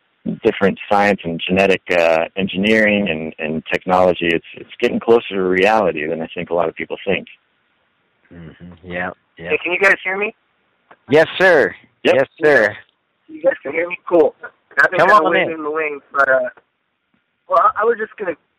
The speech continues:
Speaker 3: comment on the living forever. These, these, uh, we, on episode five of Canary Cry Radio, Basil and I talked about, uh,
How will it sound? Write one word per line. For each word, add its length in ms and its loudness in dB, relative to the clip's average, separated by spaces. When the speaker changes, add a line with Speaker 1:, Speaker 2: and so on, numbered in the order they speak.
Speaker 3:
comment 400 0
on 340 0
the 260 -8
living 420 -4
forever. 580 4
These, 160 -12
these, 220 -14
uh, 160 2
we, 160 -8
on 200 4
episode 640 -2
five 380 2
of 120 -20
Canary 260 -4
Cry 220 0
Radio, 580 -2
Basil 400 -4
and 100 -6
I 340 -4
talked 240 2
about, 480 0
uh, 380 -6